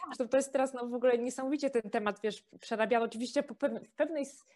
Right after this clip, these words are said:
na pewnej stronie internetu, no bo my też żyjemy w bańce i nie ma się co tu oszukiwać. Ja czasami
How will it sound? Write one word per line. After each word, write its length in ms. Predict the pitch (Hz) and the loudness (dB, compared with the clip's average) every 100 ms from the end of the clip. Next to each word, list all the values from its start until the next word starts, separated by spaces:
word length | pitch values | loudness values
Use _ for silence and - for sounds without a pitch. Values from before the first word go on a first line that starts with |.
| _ _ _ - - - | _ _ _ -20 -20 -12
na 80 | 214 | -8
pewnej 280 | 320 339 302 | -4 0 0
stronie 300 | - 269 277 | 0 0 0
internetu, 440 | 277 262 233 220 | 0 0 0 -2
no 100 | 214 | -2
bo 80 | 226 | -4
my 100 | 247 | -2
też 120 | 269 | -2
żyjemy 240 | 226 247 247 | 0 0 -2
w 60 | |
bańce 340 | 214 196 175 190 | -2 -2 -2 -4
i 40 | |
nie 80 | 214 | -4
ma 80 | 214 | -6
się 120 | 208 | -8
co 140 | - | -12
tu 120 | 208 220 | -8 -8
oszukiwać. 360 | 196 214 233 | -8 -6 -4
Ja 60 | 226 | -4
czasami 400 | 226 247 233 | -8 -6 -6